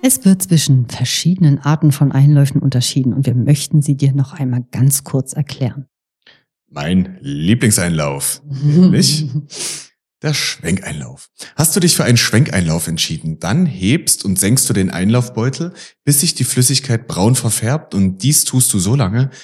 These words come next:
Speaker 2: bis der Darm ausreichend geleert und gereinigt ist. Hier achtest du aber bitte genau auf deinen Patienten und die Vitalzeichen, da das Prozedere sehr, sehr kreislaufbelastend ist.
Speaker 1: Bei einem Reinigungseinlauf lässt du die Flüssigkeit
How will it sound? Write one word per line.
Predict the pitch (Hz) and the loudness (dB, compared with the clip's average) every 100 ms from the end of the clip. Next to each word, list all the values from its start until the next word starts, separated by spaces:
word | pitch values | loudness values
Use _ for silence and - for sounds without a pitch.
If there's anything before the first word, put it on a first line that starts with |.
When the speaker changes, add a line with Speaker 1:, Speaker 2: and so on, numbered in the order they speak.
| - _ | -20 _
Speaker 2:
bis | - - | -4 -2
der | 87 | -2
Darm | 80 90 | 0 -2
ausreichend | - 92 92 92 92 90 | -2 -2 -2 -2 -2 -4
geleert | 80 80 98 | -2 0 -2
und | 78 | -4
gereinigt | - 69 82 101 - | -8 -4 0 2 0
ist. | - - - - _ _ _ - | -2 -6 -6 -12 _ _ _ -2
Hier | 147 196 - | 2 2 0
achtest | 135 147 - | -4 -4 -2
du | 131 | -2
aber | 110 110 | -4 -4
bitte | 127 - | -4 -4
genau | 117 107 110 | -2 0 0
auf | 123 123 | 0 -4
deinen | 113 110 | -4 -2
Patienten | 113 - 110 107 110 90 | -2 -2 0 0 -2 -4
und | 87 | -4
die | 95 | -4
Vitalzeichen, | 95 104 110 110 - 73 76 76 - - - | -4 -4 -2 -2 -4 -4 -6 -8 -12 -20 -6
da | 85 | -4
das | 101 | -4
Prozedere | - 92 - 101 120 107 | -4 -4 0 2 2 0
sehr, | - - - 98 131 123 | 0 0 0 0 0 0
sehr | 117 104 | 0 -2
kreislaufbelastend | - 98 123 - 80 - 67 69 - 67 | -4 0 0 0 -6 -8 -6 -6 -6 -10
ist. | - 65 - - _ _ _ _ _ _ _ | -8 -6 -6 -8 _ _ _ _ _ _ _
Speaker 1:
Bei | 151 | 0
einem | 165 147 139 | 6 6 6
Reinigungseinlauf | 139 156 190 277 240 196 - 170 165 151 147 143 - | 4 6 6 6 6 4 4 6 8 8 8 4 2
lässt | 147 - | 2 2
du | 151 | 2
die | 147 | 0
Flüssigkeit | - - 156 165 - 160 160 | 0 2 4 2 2 2 0